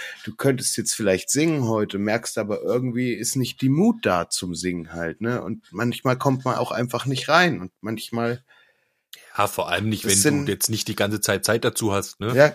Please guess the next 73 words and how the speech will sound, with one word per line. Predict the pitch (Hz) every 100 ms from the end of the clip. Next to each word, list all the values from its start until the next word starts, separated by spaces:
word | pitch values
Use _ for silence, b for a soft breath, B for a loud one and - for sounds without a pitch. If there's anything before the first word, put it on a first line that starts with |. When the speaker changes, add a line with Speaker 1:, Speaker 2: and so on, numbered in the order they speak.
| -
Speaker 1:
genau. | 156 160 165
Und | 107
Speaker 2:
Es, | 120
Speaker 1:
dann | 117 120
Speaker 2:
man, | 117
Speaker 1:
krieg | 120
Speaker 2:
jemand | 120 113
hat | 131 - -
ein | 131
paar | 117 127
Me-, | 131 131 135
Momente | 127 127 139 139
am | 110
Tag, | 101 113 -
da | 113
könntest | 110 117 -
du |
jetzt | 113 -
grad | - 110
irgendwas | 104 110 113 110 -
geil | 104 101
machen, | 101 123 139
aber | 110 110 107
da | -
Speaker 1:
Das | 107 98
Speaker 2:
kannst | 113
Speaker 1:
ist | 127
Speaker 2:
du | 110
halt | 101
Speaker 1:
das | -
Speaker 2:
grad | 107
nicht, | 160 170
weil | 104
Speaker 1:
Schlimmste. | 104
Speaker 2:
du | 107
grad | 101 90
arbeitest. | 92 87 - 113
Aber | 107
Speaker 1:
Genau, | 143
Speaker 2:
das | 101 98
hat | -
man | 123
Speaker 1:
das | 127
Speaker 2:
schon | 104
mal | 101
Speaker 1:
ist |
Speaker 2:
das | 98
Speaker 1:
das | 104
Speaker 2:
Thema. | 101
Speaker 1:
Allerschlimmste. | 90 - 90 80 107
Speaker 2:
Ich | 107
wollte | 131 147
noch | 147
mal | 131
kurz | 127 -
rein | 123 131
an | 120
der | 113
Stelle, | 131 127
wo | 123
der, | 117 107 -
äh, | 107
Ramonski | 92 90 135 170 - 135
eben | 113 123
sagte, | 110 117 - 113 104 _ _ _ _ -
ähm, | 107 107
er | 110
merkt, | 110 117 -
wie | 113
er |
sich | 107 -
gerade | 107 107
insgesamt | 98 - 117 110